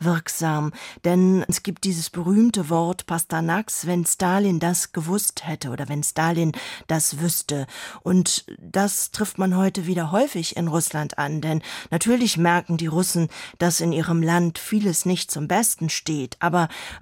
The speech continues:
viele Russen lasten das nicht Putin an, sondern seinen schlechten Ministern, seinen korrupten Ministern, seiner korrupten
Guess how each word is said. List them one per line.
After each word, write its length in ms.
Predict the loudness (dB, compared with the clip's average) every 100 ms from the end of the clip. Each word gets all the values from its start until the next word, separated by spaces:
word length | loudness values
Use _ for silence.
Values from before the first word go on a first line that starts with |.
| -16
viele 300 | -6 0 2
Russen 360 | 4 2 2 2
lasten 440 | 4 2 0 -2
das 240 | -2 0 2
nicht 420 | 4 2 -2 -8
Putin 540 | -2 0 2 0 -4
an, 300 | -2 0 0 -2 -10 -14 -14
sondern 420 | -2 4 6 6 4
seinen 540 | 4 4 4 2 0 -6 -10
schlechten 720 | -4 0 0 0 -2 0 4
Ministern, 960 | 6 6 4 2 0 2 4 4 2 0
seinen 340 | 0 2 2
korrupten 640 | 0 -4 -2 -2 _ 2 4
Ministern, 540 | 6 4 2 0 -2
seiner 260 | 0 0 0
korrupten 540 | -2 0 0 0 0